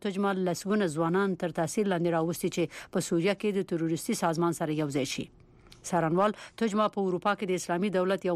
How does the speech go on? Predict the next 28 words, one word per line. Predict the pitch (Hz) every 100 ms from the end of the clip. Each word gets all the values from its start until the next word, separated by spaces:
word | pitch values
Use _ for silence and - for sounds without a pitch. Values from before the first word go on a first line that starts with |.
| 165
مهم | 165 185 170
مبلغ | 165 165 202 202 - - 202
او | 196
د | 190 196
تروریستي | 185 175 180 240 170
حملو | 175 175 160
پارونکی | 160 160 180 165 165
وښوده. | 143 - 131 - - - - - - - - - 170
دی | 214 220
په | 208
دوه | 208 208
زره | 214
څوارلسم | - 196 185 180 269 240
کال | 190 196
کې | -
په | 180
اتریش | 165 214 -
کې | 196
د | 180
جهادیانو | 180 170 170 196 185 156 - - 190
په | -
شبکو | 175 170 220 196
باندې | 196 196 214 - - 180
د | 143
حملو | 170 185 170
په | 165
لړ | 165
کې | 160